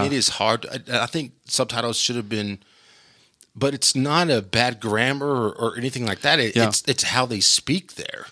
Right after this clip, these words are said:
Speaker 2: Yeah.
Speaker 1: They do speak English, but it's a different kind of English.
Speaker 2: Yeah.
Speaker 1: And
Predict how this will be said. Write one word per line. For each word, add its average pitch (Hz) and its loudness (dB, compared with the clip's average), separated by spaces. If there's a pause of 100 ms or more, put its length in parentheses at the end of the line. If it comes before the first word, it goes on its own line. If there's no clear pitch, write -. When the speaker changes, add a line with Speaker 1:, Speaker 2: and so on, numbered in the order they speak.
Speaker 2:
Yeah. - 2 (320)
Speaker 1:
They 123 0
do 139 4
speak - 2
English, 135 4
but 110 0
it's 113 0
a 104 -4
different 127 0
kind 151 4
of 101 -4
English. - -2 (120)
Speaker 2:
Yeah. - -2 (240)
Speaker 1:
And 110 2